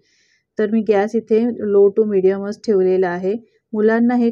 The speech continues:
खायला फारच आवडतील. हे मक्याच्या कणसाचा नाश्ता इतका टेस्टी बनतो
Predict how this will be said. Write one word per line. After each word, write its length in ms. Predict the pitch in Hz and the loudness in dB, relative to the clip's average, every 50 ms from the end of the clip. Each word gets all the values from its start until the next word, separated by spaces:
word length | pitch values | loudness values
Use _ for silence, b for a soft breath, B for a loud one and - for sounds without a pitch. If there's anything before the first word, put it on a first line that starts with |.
| 233 | -2
खायला 280 | 240 220 196 196 208 214 | -4 -4 -2 -2 -2 -2
फारच 480 | 220 - 214 190 180 185 202 220 214 240 | -4 -6 -6 -6 -2 -2 -2 -2 -2 -4
आवडतील. 540 | 214 196 190 190 185 185 190 - 196 196 | -2 0 0 0 0 -2 0 0 2 2
हे 140 | 196 190 196 | 2 2 0
मक्याच्या 500 | 202 196 185 180 - 190 190 196 214 214 | -2 -4 -8 -8 -6 -4 -4 -4 -4 -8
कणसाचा 520 | 208 208 196 190 190 190 202 190 185 196 190 | -8 -6 -8 -8 -8 -8 -8 -6 -6 -6 -8
नाश्ता 380 | 185 185 175 170 - - 202 | -8 -10 -12 -14 -10 -8 -6
इतका 320 | 196 180 180 _ - 196 202 | -6 -6 -6 _ -8 -8 -8
टेस्टी 460 | 196 - 190 185 185 - - 202 208 | -4 -4 -4 -4 -4 -6 -6 -8 -6
बनतो 460 | 196 - 190 185 185 180 - 196 208 | -4 -4 -6 -6 -6 -8 -10 -10 -10